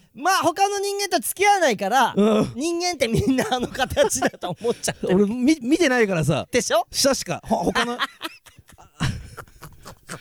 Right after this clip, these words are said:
Speaker 2: つるんでないじゃん、だって。
Speaker 1: な？
Speaker 2: 脇田さん。
Speaker 1: 脇田さんと三
Speaker 2: うん。
Speaker 1: 人で、あの、資料館のシスタ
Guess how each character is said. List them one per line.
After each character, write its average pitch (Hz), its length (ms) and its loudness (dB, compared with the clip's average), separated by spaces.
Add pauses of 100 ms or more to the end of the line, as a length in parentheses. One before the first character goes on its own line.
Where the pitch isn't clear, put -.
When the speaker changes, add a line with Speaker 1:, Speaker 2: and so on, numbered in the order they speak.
(1300)
Speaker 2:
つ 202 180 2
る 269 140 6
ん 240 60 4
で 185 80 6
な 208 100 4
い 185 60 4
じ 147 80 2
ゃ - 20 0
ん、 110 60 0
だ 117 80 2
っ - 20 0
て。 - 220 -10 (1900)
Speaker 1:
な？ 247 320 2
Speaker 2:
脇 127 200 0
田 123 140 -2
さ 104 120 -6
ん。 73 80 -12
Speaker 1:
脇 180 260 -2
田 196 120 0
さ 175 360 -2 (100)
ん 85 240 -8
と 190 100 0
三 220 260 2
Speaker 2:
う - 20 -6
ん。 - 20 -6
Speaker 1:
人 277 220 0
で、 170 320 4 (1300)
あ 156 100 0
の、 143 80 -4
資 - 200 -2
料 415 260 2
館 208 180 2
の 156 140 0
シ 208 180 -4
ス - 120 -4
タ 107 280 -2